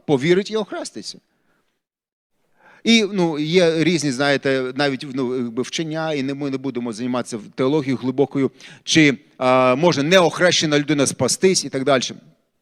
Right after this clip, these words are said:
Є цілі рухи, там, е, ми не будемо це роздивлятися. Але він сказав потім: «Хто н-,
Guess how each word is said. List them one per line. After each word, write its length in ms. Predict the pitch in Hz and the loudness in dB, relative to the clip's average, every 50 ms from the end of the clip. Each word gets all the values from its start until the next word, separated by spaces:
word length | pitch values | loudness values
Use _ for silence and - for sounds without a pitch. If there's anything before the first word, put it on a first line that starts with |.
| _ _ _ - - | _ _ _ -8 -2
Є 80 | 117 117 | -2 -2
цілі 280 | - - 120 117 113 117 | -2 -2 -2 0 2 2
рухи, 320 | 120 156 170 - - 131 | 4 2 0 0 -2 -6
там, 240 | - 120 113 110 113 | -6 -4 -6 -4 -4
е, 240 | 110 110 110 110 113 | -4 -4 -4 -4 -6
ми 220 | 117 120 123 131 | -6 -6 -6 -6
не 120 | 120 139 | -4 -4
будемо 340 | 139 135 139 120 113 110 110 | -2 0 0 -2 0 -4 -4
це 160 | 101 - 120 | -6 -6 -6
роздивлятися. 500 | 110 104 95 - 120 117 113 104 - - - | -6 -6 -6 -4 -4 -4 -4 -4 -6 -6 -2
Але 220 | 156 170 175 123 - - - - - - - - | 0 0 0 0 -2 -6 -20 -20 -20 -20 -6 -4
він 100 | 135 143 | -4 -2
сказав 280 | - 196 190 190 139 | -2 0 0 0 2
потім: 380 | - 147 131 - 135 127 123 - - | 4 2 2 2 0 -6 -6 -10 -14
«Хто 360 | - - - 165 170 170 - - | -2 4 4 6 6 4 0 -4
н-, 140 | 160 151 175 | -8 -8 -8